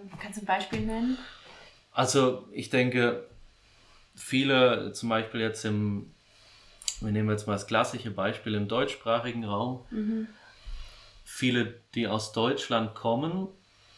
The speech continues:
Speaker 2: leben immer noch oder gerade auch, ähm, die ältere Generation hat sehr stark auch mit den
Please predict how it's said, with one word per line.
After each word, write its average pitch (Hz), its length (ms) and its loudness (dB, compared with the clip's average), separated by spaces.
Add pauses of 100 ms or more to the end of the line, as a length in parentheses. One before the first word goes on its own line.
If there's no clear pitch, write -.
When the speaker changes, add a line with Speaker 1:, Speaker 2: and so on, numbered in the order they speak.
(720)
Speaker 2:
leben 123 420 2
immer 147 320 0
noch 160 160 0
oder 120 160 2
gerade 117 460 2
auch, - 360 -6
ähm, 107 240 -2
die 104 140 -4
ältere 131 340 -2
Generation 120 540 -4
hat 107 160 -4
sehr 104 280 0
stark 143 500 2
auch 107 200 -4
mit 110 200 -4
den 107 180 -2